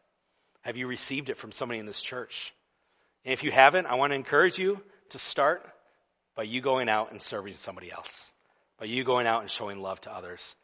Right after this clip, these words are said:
or finding somebody and say, "Will you invest in my life? Will you share scripture with me? Will you encourage me?"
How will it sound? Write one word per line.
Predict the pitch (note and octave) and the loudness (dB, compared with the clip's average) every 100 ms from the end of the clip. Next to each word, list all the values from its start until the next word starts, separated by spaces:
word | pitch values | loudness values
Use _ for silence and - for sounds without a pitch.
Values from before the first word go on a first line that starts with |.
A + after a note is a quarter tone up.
| _ _ - | _ _ -8
or | A2+ | 0
finding | - C#3+ D3 C3+ | 8 8 6 0
somebody | C#3 C3 B2 | 0 0 -2
and | |
say, | - B2 | -2 -2
"Will | A2 G#2+ | -2 -4
you | C3 | -4
invest | D3 A#2+ A#2 - | -2 0 -2 -4
in | G#2 | -10
my | G2 | -10
life? | F#2 E2+ F2+ - _ _ _ _ | -8 -10 -12 -18 _ _ _ _
Will | B2+ | -10
you | C3+ | -4
share | - B2 | 0 2
scripture | - - G#2 - G2+ | 0 -6 -10 -10 -10
with | G2 - | -14 -14
me? | G#2 G2+ | -14 -12
Will | G#2+ | -10
you | C#3+ | -8
encourage | G#2+ - G2+ F#2+ - | -10 -10 -12 -10 -12
me?" | F2+ | -16